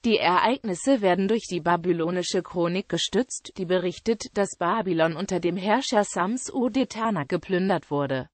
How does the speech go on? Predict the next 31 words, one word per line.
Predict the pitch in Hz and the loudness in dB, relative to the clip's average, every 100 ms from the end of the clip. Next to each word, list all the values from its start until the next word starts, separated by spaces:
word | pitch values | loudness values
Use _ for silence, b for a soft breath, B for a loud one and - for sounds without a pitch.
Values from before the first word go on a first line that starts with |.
| _ _ _ | _ _ _
Nachdem | 220 220 - 226 339 185 | 0 0 0 2 4 4
Murseli | 170 156 175 175 214 | 0 2 2 2 2
nach | 220 190 - | 2 2 0
Atusa | 240 - 196 180 180 | -8 -4 -4 0 -2
zurückgekehrt | - 208 202 247 196 151 185 151 - | 0 2 4 2 -2 -4 -2 -2 0
war, | 165 185 285 - | 0 0 0 -2
besetzten | 196 170 160 - 185 | 2 2 0 -2 -2
die | - | -2
Kassiten | - 202 - 208 - 254 | -2 -2 -2 -4 0 2
Babylon | 233 226 185 165 165 233 | 2 2 2 2 2 0
und | - 196 | -2 -2
begannen | 180 156 175 190 | -2 0 0 0
ihre | 175 180 180 | -2 -2 0
sechshundertjährige | 180 - - 180 170 170 160 185 185 190 247 | 0 -2 -6 -2 2 0 0 -2 -2 0 0
Herrschaft. | 233 247 - 156 135 - - _ _ _ - | 2 -2 0 -2 -2 -8 -20 _ _ _ -8
Es | 220 - | -6 2
wird | 202 - | 2 2
spekuliert, | - 175 160 175 170 175 - - | -2 -4 -2 -4 -2 -2 -4 -2
dass | 185 180 | -2 0
sie | 190 | -2
mit | 185 | -2
Murseli | 185 170 160 165 165 226 | 0 0 0 -2 -2 -2
verbündet | - 220 233 226 247 - | 2 4 4 6 4 4
waren | 226 202 247 | 2 2 0
und | - 180 175 | -2 -2 -2
dass | 180 | 2
sein | 190 196 190 | 4 4 4
Feldzug | 247 339 - 208 180 190 | 4 2 2 0 0 0
nur | 180 | 0
deshalb | 170 226 - 240 - | 0 -4 -4 -4 -2
glückte. | 190 165 - 143 120 | -4 -4 -6 -6 -6